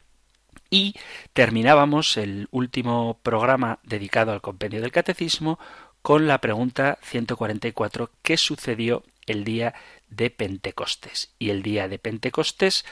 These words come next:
lo que ocurre es que Jesucristo glorificado infunde su espíritu en abundancia y lo manifiesta como persona divina, de modo que la Trinidad Santa queda plenamente revelada.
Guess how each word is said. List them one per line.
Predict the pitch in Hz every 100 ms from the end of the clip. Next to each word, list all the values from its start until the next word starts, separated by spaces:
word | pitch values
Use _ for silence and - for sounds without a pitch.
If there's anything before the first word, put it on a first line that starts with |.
| - -
lo | 107 98
que | 98
ocurre | 92 110 107 107
es | -
que | 113
Jesucristo | - 104 110 - 127 - 127
glorificado | 113 117 113 110 - - 147 139 139 - - - _
infunde | 123 117 - 147 139 135
su | 131 120
espíritu | 104 - 139 123 117 120 -
en | - 104
abundancia | 98 101 104 123 113 - 113 110 - - _
y | 120
lo | 110 107
manifiesta | 98 98 95 151 165 160 - 151
como | - 110
persona | - 101 - 131 139 120
divina, | 107 180 180 185 - - -
de | - 110
modo | 127 127
que | -
la | 113 107
Trinidad | 110 107 107 117 -
Santa | - 120 120 - 117
queda | 117 113
plenamente | - 113 104 131 160 160
revelada. | 127 101 101 92 -